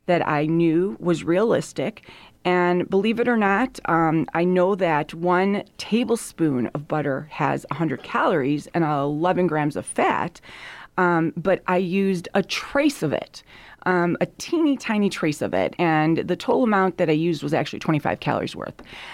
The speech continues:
Um, it tasted so much better and truly, um, really was life-changing. So in terms of spray butter,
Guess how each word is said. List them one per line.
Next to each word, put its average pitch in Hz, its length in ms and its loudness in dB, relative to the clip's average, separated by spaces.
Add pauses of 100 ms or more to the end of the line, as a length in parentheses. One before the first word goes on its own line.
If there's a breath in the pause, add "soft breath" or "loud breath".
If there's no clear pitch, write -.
(120)
Um, 165 480 2
it 175 160 0
tasted 190 540 -2
so - 360 -2
much - 280 -2
better 98 380 -2 (520 loud breath)
and 196 560 0
truly, 233 600 0 (180)
um, 151 640 -2
really 180 260 2
was 165 140 0
life-changing. 131 640 -2
So - 260 -2 (400 loud breath)
in 233 140 0
terms 392 380 -2
of 339 80 -4
spray 202 400 -2
butter, 92 420 -2